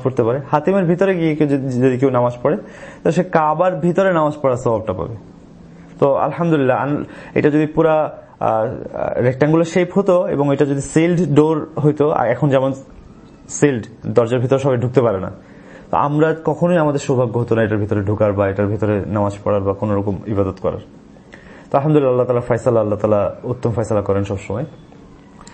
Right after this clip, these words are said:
তো এটাকে ছোট করে নিয়ে এইবার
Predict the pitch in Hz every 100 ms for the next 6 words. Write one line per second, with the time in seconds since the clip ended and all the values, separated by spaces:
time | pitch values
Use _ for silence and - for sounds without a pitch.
0 | - - 147 139 - 143 147 143 - 151
1 | 151 151 165 160 143 196 - - - -
2 | - 151 165 156 156